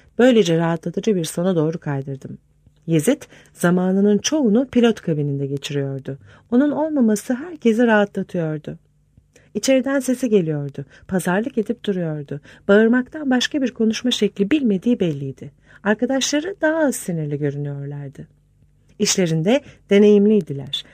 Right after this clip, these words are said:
ve sonunda bizim tehlikeli olmadığımızı anlamışlardı. Artık eskisi kadar tabanca gösterip korkutmuyorlardı.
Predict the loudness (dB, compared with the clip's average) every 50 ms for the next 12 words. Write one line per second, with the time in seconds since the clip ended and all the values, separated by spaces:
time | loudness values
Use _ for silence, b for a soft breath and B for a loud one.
0 | b b -2 -2 -2 0 0 0 2 2 0 0 0 0 -2 -2 b b b b
1 | 0 2 4 4 2 2 0 -4 -4 -4 -6 -8 -4 -4 -4 -4 -2 -2 0 2
2 | 2 2 2 0 -2 -4 -6 -6 -8 -6 -4 -4 -2 -2 -4 -4 0 0 0 0
3 | 0 -2 -8 -12 -14 -16 -18 -20 -20 _ _ B B B B B 2 2 2 2
4 | 0 -2 -2 -4 -4 -4 -8 -10 -10 -10 -6 -6 -4 -2 0 -2 -2 0 -2 -2
5 | 0 2 2 2 2 2 2 2 0 -2 0 -6 -6 -6 -6 -4 0 0 0 2
6 | 0 -6 -6 -4 -6 -6 -4 -6 -8 -8 -10 -10 -12 -14 -16 -20